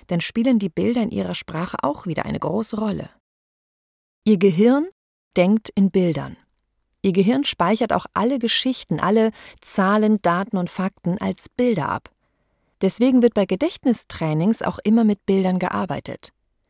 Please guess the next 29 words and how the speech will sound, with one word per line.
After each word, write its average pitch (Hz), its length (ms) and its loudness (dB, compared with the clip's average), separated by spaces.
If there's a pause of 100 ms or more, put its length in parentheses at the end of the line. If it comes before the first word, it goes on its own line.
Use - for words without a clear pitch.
(220)
Jedes 254 420 -2
Gehirn 220 340 4
stürzt - 720 -2
sich 254 220 -4
auf 214 140 0
die 214 100 -2
Bilder 190 340 2
und 175 100 -4
entwickelt 175 500 -2
diese 139 220 -6
sofort. - 540 -12 (100)
Je 175 240 0 (100)
ungewöhnlicher, 156 1000 0 (220)
desto 165 240 -8
besser. - 340 -8 (1300)
Wenn 247 160 6
Sie 262 120 0
bildhaft 262 600 -4
sprechen, 170 480 -6
dann 139 140 -10
führt - 240 -6
es 294 100 -6
dazu, 254 480 -6 (320)
dass 196 220 -2
Sie 214 320 2
sich 190 360 -4
sehr 185 320 -2
einfach 147 440 -6
ausdrücken. - 640 -12